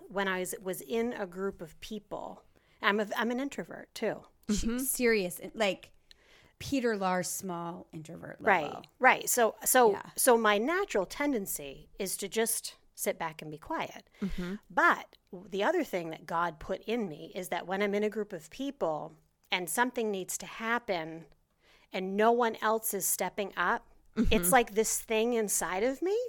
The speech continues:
Speaker 1: like, I can't control it. And I'm like, "Okay, well, we need to do something. So
Speaker 3: Mm-hmm.
Speaker 1: let's get started
Speaker 3: Mm-hmm.
Speaker 1: and let's go." So
Speaker 3: I love that. I totally understand that. I am also an introvert, and I am also called into leadership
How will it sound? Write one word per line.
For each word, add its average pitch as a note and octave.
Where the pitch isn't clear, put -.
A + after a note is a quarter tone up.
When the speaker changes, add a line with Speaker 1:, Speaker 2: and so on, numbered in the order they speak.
Speaker 1:
like, G3
I G3
can't G3+
control G3+
it. D4+
And G3+
I'm G3
like, F#3+
"Okay, F4+
well, A#3
we C#4
need F#4+
to F#4+
do F#4+
something. A3+
So G#3+
Speaker 3:
Mm-hmm. G3
Speaker 1:
let's B3
get D4+
started -
Speaker 3:
Mm-hmm. E3+
Speaker 1:
and G3
let's G3
go." F3+
So F3
Speaker 3:
I G3+
love D#3+
that. C3+
I -
totally F3
understand E3+
that. D3
I C#3+
am D#3
also D#3+
an F3+
introvert, D#3+
and D#3+
I D3+
am D3+
also D3+
called D3+
into D3+
leadership D#3+